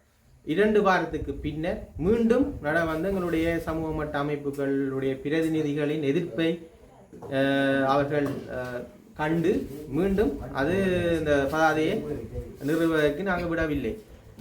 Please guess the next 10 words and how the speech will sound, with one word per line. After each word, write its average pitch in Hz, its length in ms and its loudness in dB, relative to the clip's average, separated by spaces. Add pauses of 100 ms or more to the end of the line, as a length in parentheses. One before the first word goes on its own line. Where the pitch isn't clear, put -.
(580)
அதற்கு 190 380 -4
பின்னர் 220 500 0 (360)
எங்களுடைய 180 460 2 (260)
மக்களின் 175 540 0 (160)
ஐம்பத்தி 185 500 2
ஆறு 143 180 2
பேருக்கான 120 540 -6 (600)
வழக்கு 143 420 0
விசாரணைகளுக்காக 117 1080 -4
களுவாஞ்சிக்குடி 135 720 -4